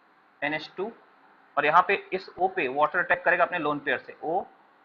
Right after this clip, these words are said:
यहाँ plus charge हो जाएगा। बच्चों, ये nitrogen ज़्यादा basic होता है तो obviously इसका एच प्लस आयन निकल के यहाँ चला जाएगा,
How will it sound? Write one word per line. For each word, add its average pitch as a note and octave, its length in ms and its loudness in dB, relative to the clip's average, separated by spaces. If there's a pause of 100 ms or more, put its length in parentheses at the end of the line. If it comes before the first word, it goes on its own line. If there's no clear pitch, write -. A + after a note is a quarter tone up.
(1600)
यहाँ D#3 160 6
plus C#3 320 -4
charge G2+ 180 0
हो D2+ 60 -12
जाएगा। D2 280 -12 (1080)
बच्चों, D#3 320 4 (680)
ये D#3 80 -4
nitrogen E3 400 2
ज़्यादा D#3 240 6
basic E3 320 -2
होता E3+ 240 6
है C#3 140 2 (480)
तो - 140 -8
obviously D#3+ 380 0 (500)
इसका F3+ 200 4
एच E3+ 120 4
प्लस F3+ 220 2
आयन E3+ 100 4
निकल E3+ 220 -2
के E3 80 -2
यहाँ D3+ 180 2
चला E3 220 4
जाएगा, C#3+ 360 4